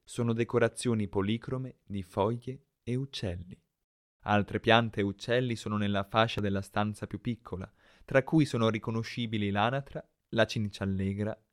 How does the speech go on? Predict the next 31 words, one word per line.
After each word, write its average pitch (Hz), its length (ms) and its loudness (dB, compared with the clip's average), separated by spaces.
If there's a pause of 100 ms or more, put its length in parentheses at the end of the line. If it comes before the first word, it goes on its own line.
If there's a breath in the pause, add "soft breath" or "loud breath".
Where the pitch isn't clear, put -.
(140)
il 107 240 -2
gallo 95 580 -2 (340)
e - 120 -6
una 131 180 4
pianta 160 360 2
di 135 120 -2
narcisi. 127 680 -8 (840 loud breath)
E 131 140 -2
le 139 140 10
foglie 175 400 6
dell'unico 127 540 2
capitello 113 580 0
corinzio 104 560 -4
rimasto 104 760 -4 (160)
riflettono 147 640 2
quelle 113 280 0
dei 104 140 0
grandi 120 420 0
cespugli 113 640 -6
da 104 140 -2
canto 101 420 -4
all'esterno. 104 840 -8 (1400)
Le 113 200 2
poche 175 300 10
tracce 120 420 6
degli 107 220 2
affreschi 110 580 0
che 107 140 -4
decoravano 104 640 4
l'Oecus 104 600 0
Corinthius, 101 840 -2